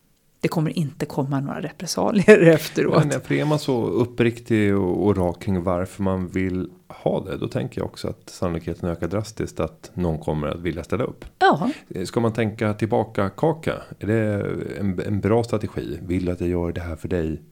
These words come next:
Speaker 2: också, så att vi båda hjälper varandra? Eller blir det
Speaker 1: Ja, jag tänker
Speaker 2: fel?
Speaker 1: att man kan ta det här första först.
Speaker 2: Mm.
Speaker 1: Eh,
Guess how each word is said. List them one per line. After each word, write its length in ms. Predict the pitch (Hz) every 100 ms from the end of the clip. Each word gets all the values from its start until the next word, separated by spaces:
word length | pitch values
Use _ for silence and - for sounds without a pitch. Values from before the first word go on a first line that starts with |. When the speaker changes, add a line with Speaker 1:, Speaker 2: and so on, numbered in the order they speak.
| - - _
Speaker 2:
också, 320 | 160 - - -
så 120 | -
att 80 | 85
vi 100 | 82
båda 360 | 90 85 82
hjälper 320 | 82 80 - 85
varandra? 360 | 101 127 - - - - - -
Eller 160 | 90 90
blir 180 | 95
det 80 | 92
Speaker 1:
Ja, 440 | 139 202 214 247 -
jag 140 | 214 214
tänker 240 | 240 233
Speaker 2:
fel? 120 | 233
Speaker 1:
att 60 | 226
man 240 | 220 214
kan 220 | 208 208
ta 220 | 190 247 220
det 60 |
här 120 | 175
första 400 | 156 160 - -
först. 440 | - - - - -
Speaker 2:
Mm. 160 | 90 135 - - _ -
Speaker 1:
Eh, 280 | 175 143